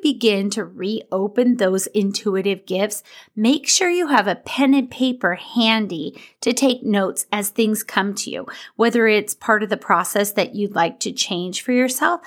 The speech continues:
or it's a message, or it's a random word, or a random visual that comes through your brain. A friend of the show, the phenomenal Miss Molly Knows, reminds us to enlist sage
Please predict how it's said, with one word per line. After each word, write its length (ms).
or 180
it's 140
a 80
message, 560
or 160
it's 160
a 220
random 460
word, 460
or 200
a 40
random 520
visual 500
that 200
comes 300
through 220
your 180
brain. 420
A 100
friend 360
of 160
the 120
show, 460
the 440
phenomenal 1040
Miss 400
Molly 400
Knows, 360
reminds 560
us 180
to 260
enlist 560
sage 760